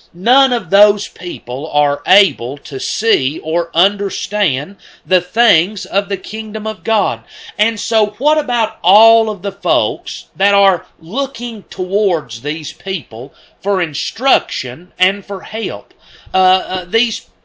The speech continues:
Nicodemus, we'll just use him instead of the whole court as an example, but know that Nicodemus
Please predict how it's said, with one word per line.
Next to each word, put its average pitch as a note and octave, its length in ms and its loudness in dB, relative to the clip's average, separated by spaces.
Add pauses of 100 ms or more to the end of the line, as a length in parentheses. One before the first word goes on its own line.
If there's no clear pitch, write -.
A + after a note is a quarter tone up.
(200)
Nicodemus, F3+ 840 -4
we'll G#3 160 -4
just G3 260 -6
use E3+ 220 -8
him D3+ 420 -6
instead D3 400 -8
of C#3 80 -10
the B2 80 -6
whole E3 360 -4
court C#3 460 -6 (360)
as F3+ 220 4
an E3+ 100 -4
example, E3 580 -2
but F#3 220 -4
know A3+ 320 0
that D#3+ 260 -6
Nicodemus F3+ 800 -4